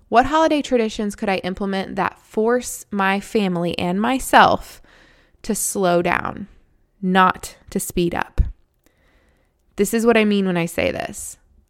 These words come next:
A holiday tradition where your entire family lays on the living room floor and makes pallets or pillow forts and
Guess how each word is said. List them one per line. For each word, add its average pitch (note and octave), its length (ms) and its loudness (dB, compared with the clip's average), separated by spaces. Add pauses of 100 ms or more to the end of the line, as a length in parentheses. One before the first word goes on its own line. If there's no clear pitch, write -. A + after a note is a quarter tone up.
A G3+ 100 4
holiday G#3+ 460 6
tradition B3 760 -2 (120)
where F#3 580 0 (640)
your G3 220 2
entire F#3 380 2
family F#3+ 540 -4
lays F3+ 280 0
on F3+ 120 -4
the F3+ 60 -4
living F3+ 260 -2
room F3 160 -4
floor F#3+ 280 2
and F#3+ 160 0
makes F3 340 -6
pallets - 580 -2
or G#3 80 -4
pillow A#3 340 2
forts A3 540 0 (580)
and F#3+ 540 2